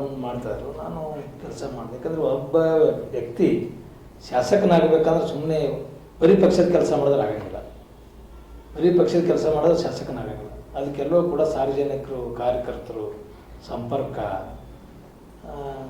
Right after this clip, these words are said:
ಅದೊಂದು ವ್ಯವಸ್ಥೆ ಇರ್-, ಇರ್ತದೆ. ಬರೀ ನಾವು ಒಬ್ಬ ಕಾರ್ಯಕರ್ತರಿಗೆ ಟಿಕೆಟ್ ತೊಗೊಂಡಿರ್ತೀವಿ ಎಮ್ ಎಲ್ ಎ ಆಗಲ್ಲ. ಪಾಪ್ಯುಲರ್ ಜನಪ್ರಿಯತೆನೂ ಬೇಕಾಗ್ತದೆ, ಜನರ ಸಂಪರ್ಕನೂ ಬೇಕು,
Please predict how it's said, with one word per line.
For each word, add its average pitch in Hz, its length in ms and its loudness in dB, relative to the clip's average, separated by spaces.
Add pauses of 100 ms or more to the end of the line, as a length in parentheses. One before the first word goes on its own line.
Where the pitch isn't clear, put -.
(200)
ಅದೊಂದು 165 280 4
ವ್ಯವಸ್ಥೆ 147 300 2
ಇರ್-, 120 360 2
ಇರ್ತದೆ. - 540 -6
ಬರೀ 147 200 -2
ನಾವು 147 180 0
ಒಬ್ಬ 143 140 -6
ಕಾರ್ಯಕರ್ತರಿಗೆ 127 760 -4
ಟಿಕೆಟ್ - 300 -8
ತೊಗೊಂಡಿರ್ತೀವಿ 127 600 -10
ಎಮ್ 101 60 -10
ಎಲ್ 107 100 -8
ಎ 95 40 -6
ಆಗಲ್ಲ. - 240 -10 (680)
ಪಾಪ್ಯುಲರ್ 139 520 -2
ಜನಪ್ರಿಯತೆನೂ 143 580 -4
ಬೇಕಾಗ್ತದೆ, 131 600 -4
ಜನರ 120 160 -6
ಸಂಪರ್ಕನೂ 120 560 -10
ಬೇಕು, 120 640 -10